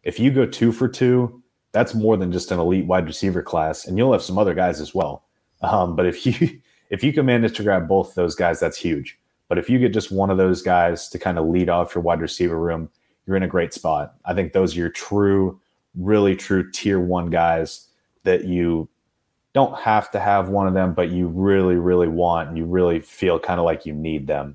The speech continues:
um, as well. Um, let's, let's stay in state, um, with the next guy we're gonna talk about here. One of your favorite players,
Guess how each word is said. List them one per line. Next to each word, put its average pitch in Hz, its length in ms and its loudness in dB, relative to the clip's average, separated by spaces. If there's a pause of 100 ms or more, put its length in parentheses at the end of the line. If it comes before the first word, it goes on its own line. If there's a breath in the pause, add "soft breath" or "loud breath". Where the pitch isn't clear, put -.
um, 78 220 -6
as 71 140 -10
well. 73 360 -2 (560)
Um, 80 520 -2
let's, - 580 -4
let's 160 160 0
stay 151 220 4
in 110 140 0
state, 78 400 -4 (380)
um, 85 180 -2
with 80 100 -8
the 92 80 -6
next 87 260 -2
guy 85 120 0
we're 82 120 0
gonna 82 120 -2
talk 82 240 -4
about 80 200 -2
here. 78 280 -2 (300 soft breath)
One 104 160 0
of 98 80 0
your 98 140 4
favorite 92 340 0
players, 90 640 2